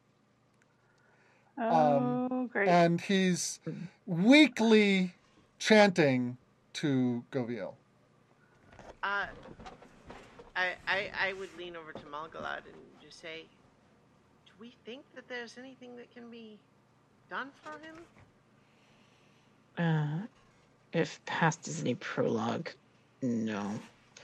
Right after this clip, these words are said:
Speaker 3: I mean, we were pressed into action by someone who was an active threat the last time. Um,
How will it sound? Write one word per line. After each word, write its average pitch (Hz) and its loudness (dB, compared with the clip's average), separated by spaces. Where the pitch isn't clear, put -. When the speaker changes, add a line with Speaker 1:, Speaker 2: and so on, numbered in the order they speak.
Speaker 3:
I 196 -8
mean, 233 -8
we 294 -10
were 269 -2
pressed - -6
into 190 -12
action 190 -4
by 165 -6
someone 170 -16
who 165 -18
was 156 -18
an 151 -16
active 180 -6
threat 214 0
the 143 -12
last 185 -2
time. 85 -16
Um, 151 -10